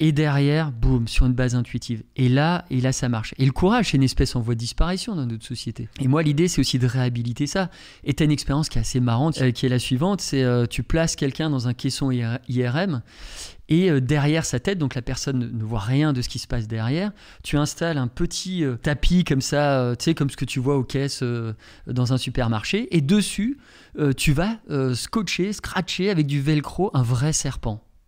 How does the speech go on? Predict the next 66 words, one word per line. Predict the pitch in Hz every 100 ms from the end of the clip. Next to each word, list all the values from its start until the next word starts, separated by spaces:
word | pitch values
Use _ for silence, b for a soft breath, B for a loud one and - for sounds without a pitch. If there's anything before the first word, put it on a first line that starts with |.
| _
d'un | 131 139
mètre | 143
cinquante. | - 127 - - - - B B B B
Et | - 135
là, | 202
tu | 214 151
donnes | 135 190 196 135 -
dans | 139 147
la | 147
main | 151 151
droite | 143 156 165 160
ou | 143 139
de, | 139 131 123 123 127 127
de | 123
la | 127
personne | 131 139 - 156
qui | 143
est | 131
placée, | - 127 - 147
qui | 143 120
est |
couchée | - 135 - 147
dans |
le | 123
caisson | - 120 - 135
I | 123
R | 120
M, | 170 208
tu | - 160
lui | 147
donnes, | 165 202
euh, | 143 127
une | 123
petite | - 214
zapette | 160 123 175 -
et | 120
tu | 156
dis, « | 147
Bon, | 180 170
t'as | 135
deux, | 127 151 143
deux | 131
choix, | 160 131 151
soit | - 151
t'arrêtes | - 131 127
le | 127
truc, | - 220 -
soit | - - 185
si | 185 160
t'appuies, | 131 117 185 247 - B B -
on | 151
a-, | 147 147 139
on, | 143
on | 143
avance | 139 135 156 202
à | 156
chaque | - 143
fois | 175
de |
quelques | - 156 165
centimètres | - 143 - 135 190 - 139
le | 151
serpent | 190 - 143 - 165 151
de | 127 170
ta | 151
tête | 131 123 - -